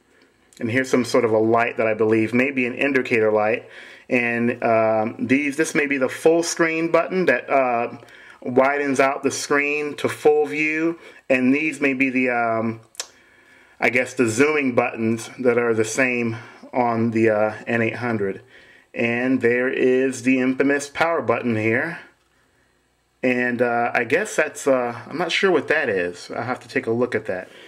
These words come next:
There's a stylus that's also included that comes out from the upper right-hand corner of the device. As you can see, it's mostly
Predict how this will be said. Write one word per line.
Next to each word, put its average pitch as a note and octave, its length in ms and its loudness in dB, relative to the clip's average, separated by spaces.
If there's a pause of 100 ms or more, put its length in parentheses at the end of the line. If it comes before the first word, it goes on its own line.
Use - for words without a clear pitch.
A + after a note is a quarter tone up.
(160)
There's C#3 240 4
a - 20 -12
stylus G3+ 480 2
that's D#3+ 200 0
also E3+ 300 2
included F#3 480 4
that D3 180 -2
comes E3+ 280 2
out E3+ 220 2
from D3+ 240 0
the D3 100 -2
upper F3 520 0 (960)
right-hand D#3 520 0
corner E3 320 2
of D#3+ 120 0
the E3 80 2
device. F3 580 -2
As C#3+ 300 -2
you D#3 80 -6
can D#3 160 -4
see, E3+ 280 0
it's D3+ 200 -8
mostly D#3 640 0